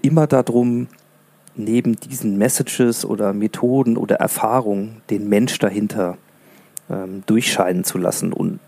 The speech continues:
auch klar zu machen, wer spricht hier und warum. Und diese Dinge, die sind, die, die, die kann man nicht skripten, die müssen spontan sein.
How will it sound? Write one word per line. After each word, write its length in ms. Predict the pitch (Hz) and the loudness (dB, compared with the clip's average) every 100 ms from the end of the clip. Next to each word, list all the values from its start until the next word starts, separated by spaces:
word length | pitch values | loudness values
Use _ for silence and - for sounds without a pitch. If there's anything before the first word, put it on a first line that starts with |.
| - - | -18 -4
auch 180 | 107 - | -2 -2
klar 340 | - 107 104 | -2 2 2
zu 160 | - 123 | 2 0
machen, 360 | 104 - 101 95 | 0 0 -6 -2
wer 180 | 98 113 | 0 0
spricht 400 | - - - - | 0 -4 -4 -2
hier 220 | 107 - | 0 0
und 160 | 101 | 0
warum. 400 | 98 95 113 104 135 _ - - - - - - - _ | 0 0 0 -2 -6 _ -20 -20 -20 -20 -20 -20 -20 _
Und 140 | 101 - | -10 -6
diese 260 | 120 156 123 | -2 2 2
Dinge, 320 | - 98 98 | 2 0 0
die 200 | 98 98 | 0 -6
sind, 400 | 95 92 92 - - - - | -4 -4 -6 -10 -12 -16 -8
die, 140 | - - | -4 -2
die, 140 | 101 - - | -4 -10 -10
die 60 | 104 | -6
kann 220 | - 120 | -2 2
man 120 | 127 | 2
nicht 160 | 104 - | 2 0
skripten, 480 | - 123 - 104 107 _ _ _ _ - - | 0 0 0 -4 -4 _ _ _ _ -20 -10
die 180 | 90 95 - | -8 -8 -4
müssen 280 | 117 - | -2 0
spontan 560 | 107 - 98 - 104 117 | 0 0 0 0 0 0
sein. 360 | 104 92 101 | 0 -2 -4